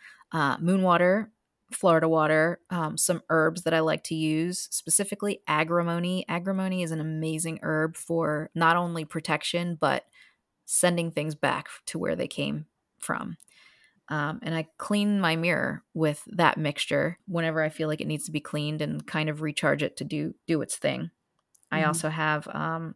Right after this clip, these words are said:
Speaker 1: a pretty large selenite blade that I keep on my altar that also does protection just in a different way. And yeah, I will fire off a reversal candle some, some new moons too if I feel like I, I might need it, or an un-,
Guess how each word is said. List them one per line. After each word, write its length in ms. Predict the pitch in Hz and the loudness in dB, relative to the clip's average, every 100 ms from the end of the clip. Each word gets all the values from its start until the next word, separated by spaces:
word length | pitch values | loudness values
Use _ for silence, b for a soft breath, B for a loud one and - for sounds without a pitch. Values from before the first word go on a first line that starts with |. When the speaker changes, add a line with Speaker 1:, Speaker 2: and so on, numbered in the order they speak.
| - | -14
Speaker 1:
a 40 | |
pretty 260 | - 185 160 | -8 -4 0
large 400 | 156 156 151 180 | 2 4 2 -2
selenite 580 | - 156 151 156 143 - | -2 0 0 0 -4 -4
blade 380 | 151 151 156 | -2 -2 -2
that 80 | 156 | -2
I 80 | 151 | -4
keep 260 | - 165 - | -4 -4 -4
on 240 | 160 160 | -4 -2
my 400 | 156 156 156 160 b b b - | -2 -2 -4 -6 b b b -4
altar 340 | 156 - 170 | -4 0 0
that 80 | 165 | 2
also 300 | - 143 - | 0 -2 -2
does 460 | 151 151 143 143 - _ | -2 0 0 -2 -8 _
protection 580 | - 156 156 - 151 151 - | -8 -4 -4 -2 -4 -4 -6
just 240 | 165 151 | -4 -2
in 80 | - | -2
a 40 | 143 | -2
different 320 | 160 143 - | -4 -4 -4
way. 420 | 160 147 147 196 _ b - | -2 0 0 -2 _ b -6
And 140 | 196 | 0
yeah, 140 | 262 226 | 2 2
I 120 | 185 | 2
will 120 | 196 | 0
fire 340 | 190 202 208 | 2 2 4
off 200 | 196 190 | 2 0
a 20 | 190 | -2
reversal 380 | 180 180 - 160 | 0 0 -2 -4
candle 320 | 160 156 156 | -4 -2 -4
some, 320 | - 160 156 | -4 -6 -4
some 220 | - 165 | -4 -2
new 100 | 160 160 | -2 -2
moons 280 | 160 156 | -4 -6
too 200 | - 165 165 | -4 -2 -2
if 120 | - | -4
I 60 | |
feel 240 | 160 - 156 | -6 -2 0
like 240 | 156 165 - | -2 -4 -6
I, 240 | 165 151 - | -4 -6 -6
I 120 | 160 | -4
might 220 | 151 151 | -4 -4
need 140 | 156 143 | -4 -4
it, 120 | - | -2
or 180 | 165 165 | 0 2
an 80 | 160 | 2
un-, 180 | 165 | -2